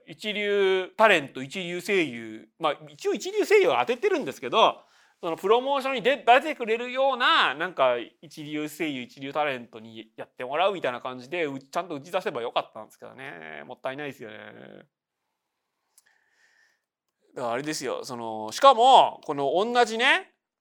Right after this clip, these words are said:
あ、ちょっとば-、入れるの忘れてたな。その、同じ声優つながりで、つまりドウェイン・ジョンソン、これからブラックアダムの主演やるわけじゃないですか。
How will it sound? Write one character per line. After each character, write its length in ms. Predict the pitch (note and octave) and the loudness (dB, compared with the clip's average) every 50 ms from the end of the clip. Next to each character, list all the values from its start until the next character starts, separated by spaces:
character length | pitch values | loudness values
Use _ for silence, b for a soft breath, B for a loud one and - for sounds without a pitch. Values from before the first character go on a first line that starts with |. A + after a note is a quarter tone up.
| _ _ | _ _
あ、 220 | - D3+ D#3 - - _ _ _ | 2 4 4 4 2 _ _ _
ち 60 | - | -14
ょ 40 | E3+ | -14
っ 20 | C3+ | -12
と 80 | B2+ | -8
ば-、 200 | B2+ A#2+ C3+ D3 - _ _ _ _ _ _ _ _ | -4 -2 -2 -2 -2 _ _ _ _ _ _ _ _
入 140 | - E3 D#3 | -8 0 2
れ 80 | F3 F#3 | 2 2
る 60 | D#3 | 4
の 120 | C#3 B2+ | 2 0
忘 80 | B2+ D#3+ | 2 0
れ 80 | E3 E3+ | -2 -2
て 60 | E3+ | -2
た 80 | D3 | -4
な。 240 | A2+ A#2 A#2+ A#2 A2+ | -6 -6 -6 -6 -6
そ 100 | A2+ C#3+ | -8 -8
の、 220 | B2+ B2 A#2 - _ _ _ _ | -8 -8 -8 -10 _ _ _ _
同 140 | - F3 G#3+ B3+ C4+ | -6 -6 -4 -2 -4
じ 80 | B3 A#3 | -4 -4
声 260 | - - B3+ C4 B3+ | -2 0 0 0 0
優 180 | A#3+ C#4 C#4 | 0 -2 -4
つ 120 | C#4 - - | -4 -4 -4
な 140 | D4+ C#4 G#3+ | -4 -2 0
が 100 | C#3+ A#2+ | -2 -2
り 140 | A2+ G#2 | -4 -4
で、 180 | B2 D#3+ F3 E3+ | -2 0 0 0
つ 80 | E3+ F3 | -2 -4
ま 60 | E3+ | -8
り 60 | D3 | -4
ド 80 | C#3 E3+ | -2 0
ウ 40 | |
ェ 140 | G#3+ B3+ C4 | 0 0 0
イ 20 | C4 | -2
ン・ 60 | B3 | -2
ジ 80 | B3 | -2
ョ 60 | C#4 B3 | -2 -2
ン 40 | |
ソ 120 | G#3+ - C#3+ | -2 -4 -6
ン、 40 | B2 | -4
こ 100 | - D#3+ | -4 -4
れ 60 | E3+ | -2
か 100 | - F3+ | -2 -4
ら 60 | E3 | -4
ブ 120 | - - | -2 2
ラ 160 | E3+ G3 A#3 A3+ | 4 4 4 4
ッ 60 | A#3 | 2
ク 180 | - - A#3 | 0 2 2
ア 80 | B3 B3 | 4 6
ダ 160 | G3+ F3+ D3 | 6 6 4
ム 280 | B2+ B2+ A#2+ A#2 A2+ G#2+ | 4 2 -6 -8 -8 -8
の 120 | A2+ B2 | -10 -10
主 160 | - - E3+ | -8 -4 -4
演 120 | E3 E3+ E3 | -2 -2 0
や 120 | E3+ F#3 | 0 0
る 80 | G3+ G#3+ | 2 0
わ 60 | G#3 | 0
け 60 | D#3 C#3+ | -2 -4
じ 80 | - | -10
ゃ 40 | G#2+ | -12
な 60 | F#2+ | -16
い 20 | - | -16
で 40 | |
す 60 | - - | -4 2
か。 280 | F#3 E3 C#3 - b | 4 4 4 4 b